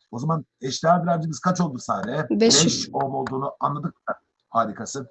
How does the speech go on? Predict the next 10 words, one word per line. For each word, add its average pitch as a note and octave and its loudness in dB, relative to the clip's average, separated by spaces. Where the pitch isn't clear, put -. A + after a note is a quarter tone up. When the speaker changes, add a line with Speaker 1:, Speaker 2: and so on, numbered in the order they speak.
Speaker 2:
Evet A3 0
Speaker 1:
Peki, E3+ 2
Speaker 2:
hocam. - -4
Speaker 1:
dört D#3 0
çarpı C#3+ 2
beşten B2+ -2
bir B2+ -4
elektromotor C#3 -4
kuvvetimiz, A#2+ -6
yani C#3+ 0